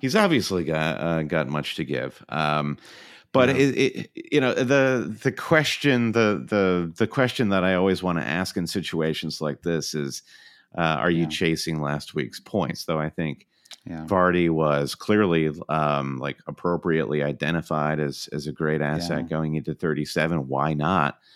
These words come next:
Speaker 1: Uh, last home fixture of the season, and he's back and he's healthy. And in
Speaker 2: Yeah.
Speaker 1: and the takeaway,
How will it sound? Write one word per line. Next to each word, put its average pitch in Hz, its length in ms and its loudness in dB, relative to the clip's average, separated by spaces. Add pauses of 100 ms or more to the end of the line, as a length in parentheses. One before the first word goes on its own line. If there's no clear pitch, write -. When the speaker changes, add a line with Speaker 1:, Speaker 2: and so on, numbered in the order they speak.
(340)
Speaker 1:
Uh, 78 340 2 (180)
last 78 360 -4
home 90 200 0
fixture 80 600 -4
of 80 220 -4
the 78 80 -4
season, 85 420 0
and 78 80 -2
he's 76 160 -2
back 78 280 -2
and 73 80 -4
he's 73 160 -4
healthy. 80 340 0
And 69 120 -2 (420)
in 85 220 0
Speaker 2:
Yeah. 80 220 -2 (480)
Speaker 1:
and 101 440 2
the 92 140 2
takeaway, 107 840 2